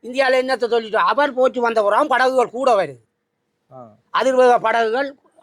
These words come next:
Speaker 1: ஆயிரக்கணக்கான படகுகள் சிறுகடல்ல வந்து முற்றுகிறான். நேவி என்னத்தை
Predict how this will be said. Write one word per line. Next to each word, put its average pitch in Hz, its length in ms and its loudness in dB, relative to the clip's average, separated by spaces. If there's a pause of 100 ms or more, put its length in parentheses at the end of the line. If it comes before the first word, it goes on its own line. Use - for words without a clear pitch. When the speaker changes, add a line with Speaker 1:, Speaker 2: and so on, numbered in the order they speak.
Speaker 1:
ஆயிரக்கணக்கான 226 640 0
படகுகள் 240 300 -2
சிறுகடல்ல 233 480 -4
வந்து 220 140 -10 (380)
முற்றுகிறான். 214 600 -2 (720)
நேவி 277 280 0
என்னத்தை 262 240 -2